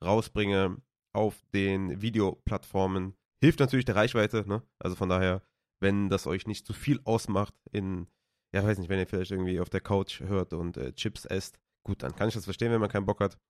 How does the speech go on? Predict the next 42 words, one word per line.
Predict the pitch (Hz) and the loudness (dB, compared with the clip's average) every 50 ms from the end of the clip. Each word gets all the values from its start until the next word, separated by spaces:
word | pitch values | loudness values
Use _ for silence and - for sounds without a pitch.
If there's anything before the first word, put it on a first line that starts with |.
| _ _ _ | _ _ _
Aber | - 101 107 101 101 98 82 - _ _ _ _ _ _ | 4 6 6 6 6 4 2 0 _ _ _ _ _ _
vielleicht | - 110 113 110 110 98 | -2 2 4 4 4 4
seid | - 120 117 - | 2 4 6 6
ihr | 107 | 4
auch | 104 | 4
gerade | - 101 98 95 | 6 4 2 4
in | 101 92 | 4 2
einer | 90 92 98 95 85 | 2 4 4 4 4
anderen | 104 104 95 98 98 | 2 2 0 0 0
Lebenslage, | 95 95 92 85 - - 92 90 90 90 87 | 0 0 0 -2 -2 -2 0 2 2 2 2
wo | 92 | 0
man | 90 90 87 87 | 2 2 2 2
mal | 90 85 - - - | 2 0 -2 0 2
eben | 143 147 139 120 117 107 | 2 4 4 4 2 0
kurz | - 117 110 - | 0 -2 -2 -2
das | - - - | -4 -2 0
Handy | 117 123 110 | 0 0 0
zücken | - - - - 110 98 | -2 -6 -8 -8 -6 -4
kann | - 98 90 90 92 - _ _ _ _ _ _ _ | -2 0 0 -2 -4 -8 _ _ _ _ _ _ _
und, | - 95 95 95 92 87 - 73 | -2 0 0 0 -2 -4 -4 -4
äh, | 78 82 62 57 57 | -4 -2 -4 -4 -2
ne, | - 101 101 101 - _ _ | -2 -2 -4 -4 -8 _ _
mal | - 90 | -10 -10
kurz | - - 95 90 - - _ _ _ _ _ _ _ | -6 -4 -4 -4 -4 -6 _ _ _ _ _ _ _
liken, | - 87 92 101 - - 95 92 87 90 - | 0 2 2 2 2 0 -2 -4 -6 -6 -4
kommentieren | - 98 90 87 82 - 107 98 92 | -2 0 0 0 0 0 0 -2 0
kann. | - 90 87 90 92 - _ _ _ _ | 0 -2 -4 -4 -4 -10 _ _ _ _
Das | - 85 - - 110 | -10 -10 -4 2 6
würde | 123 135 131 131 107 - - | 8 8 10 8 6 4 2
halt | - 101 101 98 - - _ - | 2 2 2 2 -2 -6 _ -4
dem | 90 90 | -2 0
Ganzen | 92 95 92 - 98 | 0 0 0 -2 -2
helfen. | 92 98 104 98 - 107 98 98 - _ _ _ _ _ _ _ | 0 2 2 2 0 -2 -4 -4 -6 _ _ _ _ _ _ _
Ansonsten | - 98 98 98 104 101 - - 104 101 98 95 - _ _ _ _ _ | -4 0 2 2 2 2 0 -2 -4 -4 -4 -4 -8 _ _ _ _ _
Feedback | - 165 180 135 156 156 - - - - | 0 0 4 6 4 4 4 2 0 0
natürlich | 139 - 151 147 127 | 4 6 6 6 6
immer | 135 139 131 | 6 4 4
zur | - 123 | 2 4
Folge | - 135 131 131 127 117 | 4 6 6 8 6 6
gerne | 104 117 120 113 117 | 6 6 6 6 6
da | 110 127 143 | 6 6 6
lassen. | 156 151 147 135 135 143 143 143 135 131 | 6 6 4 4 2 0 -2 -2 -4 -6